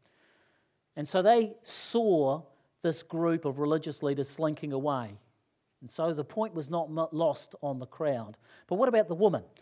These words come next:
What's to happen to her? No doubt she's guilty. We can't argue that.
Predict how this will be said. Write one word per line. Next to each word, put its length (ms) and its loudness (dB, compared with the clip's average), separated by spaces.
What's 220 -2
to 100 0
happen 320 2
to 120 -6
her? 260 0
No 160 2
doubt 240 4
she's 200 -8
guilty. 640 2
We 120 -10
can't 260 -2
argue 320 -2
that. 380 0